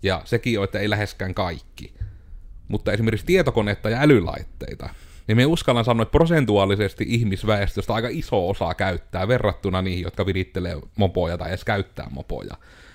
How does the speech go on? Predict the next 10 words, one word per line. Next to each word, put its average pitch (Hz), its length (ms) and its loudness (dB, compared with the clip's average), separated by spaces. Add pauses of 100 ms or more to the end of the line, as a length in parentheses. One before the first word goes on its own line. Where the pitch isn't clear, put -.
(300)
Niin 107 100 2
sitten 117 280 2
se 123 100 2
tavalla, 107 420 2
että 95 360 -4 (540)
sekin 120 400 0
tuntuu, 135 240 4
että 110 100 0
se, 113 120 2
tääkään 107 440 2